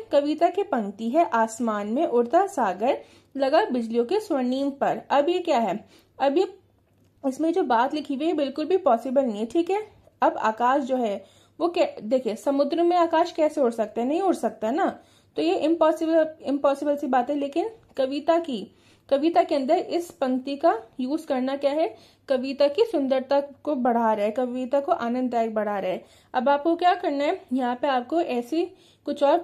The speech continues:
पंक्तियाँ लिखनी है कविता में से जो क्या हो, जो पॉसिबल नहीं हो, लेकिन वो कविता को आनंददायक बना रही हैं। तो आप कौन कौन सी लिख दोगे? तो आप लिखोगे बच्चों,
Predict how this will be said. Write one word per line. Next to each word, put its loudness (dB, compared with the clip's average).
पंक्तियाँ -2
लिखनी -4
है -2
कविता -2
में -2
से -4
जो 0
क्या 0
हो, -2
जो -2
पॉसिबल 0
नहीं -2
हो, -2
लेकिन -2
वो -4
कविता -4
को -4
आनंददायक 0
बना -6
रही -8
हैं। -8
तो 2
आप 2
कौन 0
कौन -2
सी -4
लिख -4
दोगे? -4
तो -2
आप 2
लिखोगे -4
बच्चों, -2